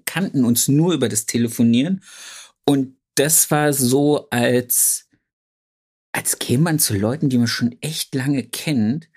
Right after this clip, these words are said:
Und das war, das war richtig, richtig cool.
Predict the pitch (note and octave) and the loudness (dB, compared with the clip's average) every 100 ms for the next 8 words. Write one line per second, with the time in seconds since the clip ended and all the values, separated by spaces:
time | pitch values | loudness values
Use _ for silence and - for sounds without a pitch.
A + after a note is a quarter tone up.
0 | - - - B2 F#3+ - G3 - F#3+ - | -20 -10 0 0 0 -2 -4 -2 -2 0
1 | G#3+ F#3+ - E3+ - D#3 - D#3+ - A#2+ | -2 -2 -4 -6 -6 -6 -6 -10 -4 -2
2 | - | -2